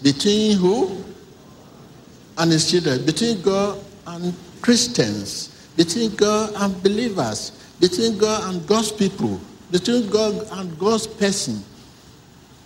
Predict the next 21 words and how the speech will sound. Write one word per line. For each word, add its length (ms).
A 100
relationship 640
that 220
exists. 640
What 280
kind 180
of 120
relationship 600
you 160
have 300
and 140
you 80
are 80
praying? 340
You 100
must 280
have 180
a 120
relationship 520
before 320
prayer. 420